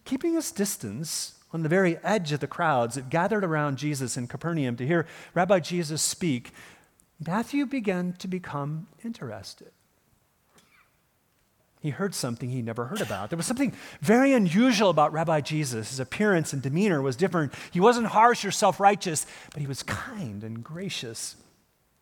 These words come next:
Gracious with his deeds and words. And it was as if to a very Jewish Matthew that Jesus' face shined with the Shekinah glory of the Holy Holies as he spoke.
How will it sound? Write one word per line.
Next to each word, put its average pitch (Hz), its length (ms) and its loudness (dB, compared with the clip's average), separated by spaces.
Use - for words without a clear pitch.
Gracious 156 400 -2
with 160 100 -2
his 156 180 -2
deeds 127 460 -2
and 113 140 -4
words. 123 560 -4
And 208 100 4
it 240 60 6
was 226 120 4
as 226 220 4
if - 300 2
to 226 440 2
a 170 60 -6
very 226 260 2
Jewish 185 500 0
Matthew 165 640 -2
that 135 460 -4
Jesus' 214 500 -2
face 175 240 2
shined 170 540 -2
with 170 80 -4
the 170 80 -12
Shekinah 165 520 -8
glory 143 420 -6
of 139 80 -6
the 143 80 -4
Holy 139 340 -6
Holies 120 580 -10
as 120 140 -10
he 139 80 -8
spoke. - 520 -12